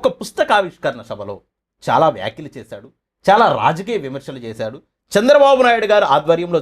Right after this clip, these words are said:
జరిగినటువంటి ఈ పుస్తకావిష్కరణ సభలో అనేకమైనటువంటి అంశాలు మాట్లాడాడు. కానీ ఒక అంశంతో మాత్రం నేను తీవ్రంగా వ్యతిరేకిస్తున్నాను. అనేకమైన అంశాలు రాజకీయంగా ఆయన మాట్లాడాడు, ఓకే, నేను కాదంటలేదు. అవి అవునా కాదనేది ప్రజలందరికీ తెలుసు.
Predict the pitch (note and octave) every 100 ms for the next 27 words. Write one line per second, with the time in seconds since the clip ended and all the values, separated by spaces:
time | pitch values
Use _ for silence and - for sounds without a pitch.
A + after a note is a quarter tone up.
0 | C3+ C#3 C#3 C#3 C3+ C3 G2 _ _ -
1 | B2+ - B2+ B2 B2+ B2 C3+ A3 - _
2 | _ D3 C4+ E4 D#4 B3 G3 E3+ D#3 B2+
3 | A2+ C3 C#3+ A#2+ F2+ F#2 E2 D2+ _ G2+
4 | G2+ B2+ B3+ _ _ _ E3 G3+ G3 E3
5 | D#4 C4 F3+ D3+ A#2+ B2 - _ _ D#3+
6 | C4 B3 - G#3 B3+ C4+ B3+ F3 C3 D3+
7 | C#3 - - F2+ _ _ _ C#3 G#3+ C4
8 | C4 B3+ B3 G#3+ A3+ A#3 A#3+ C4 D#3 F3+
9 | F#3+ A#3 A3+ A#3 G#3+ C#3+ C#3 F#3 F3 A#2+
10 | - _ _ A#2 - C3 - _ A#2 B2
11 | B2 D#3+ F3 E3+ D3 G2+ _ _ C#3 F#3+
12 | C#3+ E3+ A#3+ A#3+ B3+ D#3+ F3+ G#3 G3+ G3+
13 | G#3+ C#3 D3+ F3+ F#3 F3 D#3+ B2 -